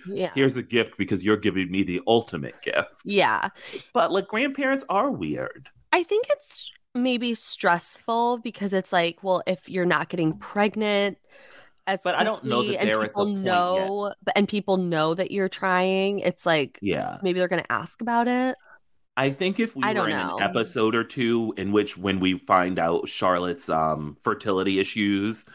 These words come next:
Speaker 1: Mm-hmm.
Speaker 2: and then it had been paired with that, I could see her being upset. But this still seems like they have hope and optimism.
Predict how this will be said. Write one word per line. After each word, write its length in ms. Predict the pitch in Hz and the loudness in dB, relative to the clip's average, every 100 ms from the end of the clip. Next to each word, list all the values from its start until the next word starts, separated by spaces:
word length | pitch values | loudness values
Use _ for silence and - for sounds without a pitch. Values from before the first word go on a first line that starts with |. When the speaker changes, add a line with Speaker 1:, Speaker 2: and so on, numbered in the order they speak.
| - | -10
Speaker 1:
Mm-hmm. 320 | 220 208 185 165 | -4 0 0 2
Speaker 2:
and 220 | 98 98 | 0 0
then 180 | 98 98 | 0 0
it 100 | 98 | 0
had 160 | 92 | 0
been 160 | 85 90 | -2 -4
paired 460 | - 117 98 98 95 | -6 -2 0 0 -2
with 200 | 82 - | -8 -2
that, 320 | 87 92 - | 2 2 0
I 120 | 98 98 | -2 -2
could 160 | 107 | -4
see 160 | - 110 | -4 -2
her 120 | 110 | 0
being 240 | 107 107 107 | 0 0 -2
upset. 400 | 101 120 113 - - - | -2 0 0 -2 -12 -2
But 160 | 156 147 | 0 0
this 160 | 262 262 | -2 0
still 200 | 185 151 | 2 2
seems 300 | 151 131 131 | 0 -2 -2
like 140 | 117 | 0
they 160 | 104 92 | 0 2
have 200 | 87 - | -2 -2
hope 340 | 151 151 143 | 0 0 0
and 140 | 95 | -4
optimism. 920 | 92 110 120 120 110 107 110 107 107 | 0 0 0 -2 -2 0 0 0 -2